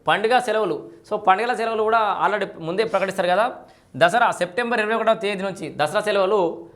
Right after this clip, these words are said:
సెప్టెంబర్ ఇరవై ఒకటి నుంచి మూడు తారీఖు దాకా పదమూడు రోజులు ఈసారి దసరా సెలవులు.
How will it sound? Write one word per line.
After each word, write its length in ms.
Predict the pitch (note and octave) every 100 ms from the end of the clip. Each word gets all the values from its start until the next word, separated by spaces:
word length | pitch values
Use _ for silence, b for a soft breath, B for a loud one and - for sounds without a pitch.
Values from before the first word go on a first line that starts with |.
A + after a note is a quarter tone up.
| B B B -
సెప్టెంబర్ 540 | - - - B3+ B3+ A#3
ఇరవై 280 | G#3+ A#3
ఒకటి 280 | A#3+ A#3 F#3+
నుంచి 460 | G#3+ G#3+ C4 C#4 A3+
మూడు 360 | D#3 E3+ A#3+
తారీఖు 240 | A#3 A3+ G3+
దాకా 220 | D#3+ C#3
పదమూడు 440 | - E3+ A#3 B3+
రోజులు 220 | A3+ A#3+ A3
ఈసారి 220 | G#3+ G3
దసరా 240 | E3+ F#3+
సెలవులు. 400 | F#3 E3 C3+ G#2+